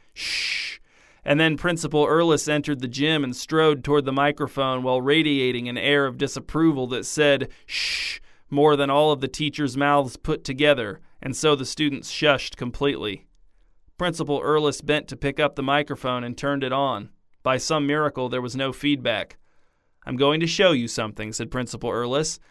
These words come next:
"and then we'll see if any of you still think that snitching isn't the right thing to do." Then, to someone unseen, she said, "Lights, please," and the lights went out.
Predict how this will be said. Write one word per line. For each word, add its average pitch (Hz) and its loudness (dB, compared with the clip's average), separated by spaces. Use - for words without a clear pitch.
"and 151 0
then 254 4
we'll 233 0
see 180 0
if 165 0
any 156 2
of 147 -4
you 147 2
still 196 2
think 170 0
that - -6
snitching 139 -2
isn't 135 0
the 131 -4
right 131 2
thing 127 -4
to 131 -4
do." 117 -2
Then, 143 2
to 143 -2
someone 151 0
unseen, 147 -2
she 143 -4
said, 147 0
"Lights, 196 6
please," 170 0
and 135 -8
the 135 -4
lights 143 2
went 139 -2
out. 127 -2